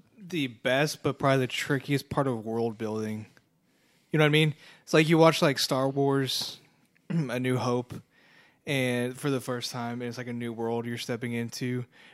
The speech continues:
but it's so, like, lived in and old and, like, tarnished in places.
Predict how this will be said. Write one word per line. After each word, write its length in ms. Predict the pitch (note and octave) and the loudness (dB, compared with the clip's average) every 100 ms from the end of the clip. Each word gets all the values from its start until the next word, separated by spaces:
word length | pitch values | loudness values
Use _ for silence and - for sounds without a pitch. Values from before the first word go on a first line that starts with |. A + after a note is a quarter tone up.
| - | -2
but 140 | C3 | 0
it's 300 | B2+ - - | 2 0 -2
so, 180 | - D#3 | 4 4
like, 300 | D3 C3 B2 - | 6 2 0 -10
lived 420 | D3+ D3+ D#3 C#3+ | -4 2 2 2
in 300 | E3 D#3 D#3 | 2 4 2
and 160 | C3+ A#2 | -2 -4
old 520 | - B2+ C3 C3+ C3+ | -4 -2 0 -2 -4
and, 300 | - A#2+ A2+ | -8 -8 -8
like, 280 | A2+ G#2+ - _ _ _ | -8 -10 -14 _ _ _
tarnished 600 | - B2 B2+ C3+ C3+ - | -12 -4 -2 -2 -2 -2
in 120 | C#3 C3+ | -4 -4
places. 640 | C#3 C#3 D3+ C#3+ C#3 - | -2 -2 0 -2 -2 -6